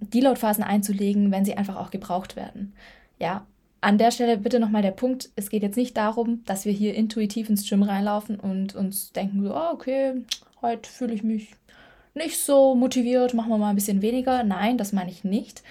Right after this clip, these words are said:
Es ist eine Kunst zwischen, mm, ich sag mal, Motivationsdefiziten, körperlichen Signalen und aber auch Selbstsabotage unterscheiden zu können. Ja, das können viele nicht. Also,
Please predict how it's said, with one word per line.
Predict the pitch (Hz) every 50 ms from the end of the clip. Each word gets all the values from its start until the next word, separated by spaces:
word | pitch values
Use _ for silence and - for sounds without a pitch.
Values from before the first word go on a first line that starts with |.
| - - - - - _ -
Es | - -
ist | 233 247 247 - -
eine | - 220 214 214
Kunst | 208 - - 277 269 240 214 202 - - - - -
zwischen, | - - 185 185 185 - - 196 180 180 180 180 180 190 196 - - - - - _ _ _ -
mm, | 208 208 214 214 214 214
ich | 208 -
sag | - 214 214
mal, | 208 208 202
Motivationsdefiziten, | 202 220 214 233 190 196 202 202 226 220 240 247 - - 226 233 233 - 233 208 - - 233 233 240 240 - 247 233 233 240 240
körperlichen | 226 - - 214 208 220 - 220 220 214 208 208 202 - 214 208 202 202
Signalen | 202 202 202 202 190 185 185 202 208 214 208 208 208 208 214 208
und | - - 202 208 202 202 -
aber | 196 196 196 190 185 - -
auch | 190 185 185 190 190 196 - -
Selbstsabotage | - - - 233 226 233 233 - - 240 220 220 226 220 214 - 214 175 185 196 196 - 214 202 208 202
unterscheiden | 202 202 202 208 208 196 196 202 196 202 196 196 190
zu | - - -
können. | - - 175 165 165 165 165 165
Ja, | 170 170 175
das | 190 214 202
können | - - 233 220 226 220 214
viele | 214 - 226 208 208 185
nicht. | 175 165 160 - - - - - _ - - - - - - - - - _ _ _ _ _ _ _
Also, | - 190 190 185 180 185 151 156